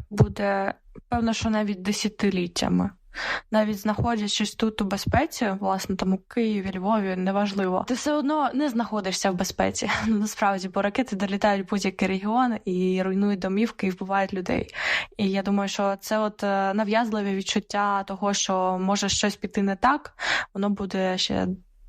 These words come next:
певно, що, ну, може, не, не до кінця нашого життя, але от якщо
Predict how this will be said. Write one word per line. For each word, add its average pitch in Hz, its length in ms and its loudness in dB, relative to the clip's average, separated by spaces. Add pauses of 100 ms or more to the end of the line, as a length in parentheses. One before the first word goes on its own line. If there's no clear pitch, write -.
(200)
певно, 226 180 2
що, 208 260 -2
ну, 240 60 0
може, 269 280 0
не, 269 160 0
не 277 220 2
до 254 120 -2
кінця 262 460 0
нашого 214 440 0
життя, 190 480 -2
але 196 220 2
от 202 140 -2
якщо 214 360 0